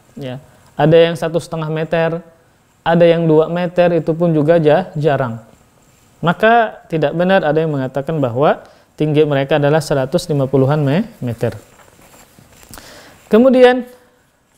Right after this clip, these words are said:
nah, Allah Subhanahu wa taala memberikan anugerah berupa perawakan yang besar, kemudian, eh, kekuatan yang hebat yang mereka gunakan untuk membangun bangunan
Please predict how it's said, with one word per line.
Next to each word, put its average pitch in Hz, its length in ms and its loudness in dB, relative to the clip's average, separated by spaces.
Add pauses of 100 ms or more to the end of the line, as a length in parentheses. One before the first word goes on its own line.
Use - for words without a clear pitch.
(2500)
nah, 165 400 -4
Allah 269 240 2
Subhanahu 220 480 0
wa 170 160 -2
taala 214 240 0
memberikan 175 720 -2
anugerah 156 560 -2
berupa 156 800 0
perawakan 147 560 -2
yang 135 160 -4
besar, 127 480 -2 (400)
kemudian, 175 720 0 (160)
eh, 139 880 -2
kekuatan 156 560 0
yang 143 160 -2
hebat 160 560 -2 (380)
yang 156 240 0
mereka 180 320 4
gunakan 180 720 0 (220)
untuk 175 420 2
membangun 160 560 2
bangunan 143 320 0